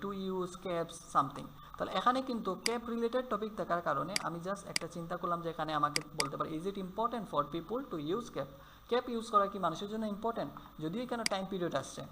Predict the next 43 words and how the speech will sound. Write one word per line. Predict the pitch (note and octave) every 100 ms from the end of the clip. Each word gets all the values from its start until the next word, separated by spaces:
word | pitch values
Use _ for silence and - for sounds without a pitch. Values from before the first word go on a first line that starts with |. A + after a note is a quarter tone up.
| -
এটা | E3+ A#3+
ভিন্ন | A#3 F#3 C#3+
কথা, | C#3+ C#3+
but | D#3
আমাদের | G3+ A3 A3
কমন | A3+ B3 B3
ফরম্যাট | G3 F3+ F3
হলো, | F3
হ্যাঁ, | E3 F3 - D3+
তখন | F#3+ F#3 G#3 -
"Is | G3+
it | G3+ A3+
important?" | F#3 C#3+ C3+ - - - -
তো | -
এইরকম | G3+ A#3+ C4
যখন | B3 A#3
একটা | A#3 A3
ইম্পর্টেন্ট | G3 F#3+ G#3 A#3 C4+
রিলেট | G#3+ F3
করে | F3 G3+
একটা | F3+
প্রশ্ন | F3+ D3 - G#3+
থাকবে, | E3 D3+ E3 B3 - -
তখন | D#3+
আপনাকে | E3 E3 G#3 A3+
উত্তর | F#3+ - C4
দিতে | A3 F3+
হবে, | E3 D#3
"হ্যাঁ, | D3+ F#3 C#3
এটা | - G3+
ইম্পর্টেন্ট।" | F3+ D3+ A3+ C#3+ C#3
But | C#3+ D3
আগতেই | D3 D3 G#3+
যদি | A#3
আপনি | G#3 F3 F3+
একটা | F3+
ভালো | E3+ E3 F3
একটা | E3+ E3
ফরম্যাট | - C#3+ D#3 D3
জেনে | D3 D3+
থাকেন, | F#3+ - G3 C4+ - - - - E3
then | D#3+ F#3+ -
is | F3